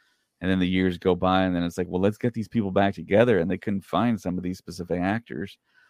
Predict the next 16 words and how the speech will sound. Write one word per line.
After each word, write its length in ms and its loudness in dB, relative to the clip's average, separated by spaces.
And, 280 -4
um, 400 -2
and 100 -6
then, 100 2
of 100 0
course, 260 2
you 80 -2
hear 180 2
the 80 0
stories 380 0
about, 320 2
like, 140 -4
the 80 -4
Doctor 320 -4
Who 240 -6
suit, 360 -2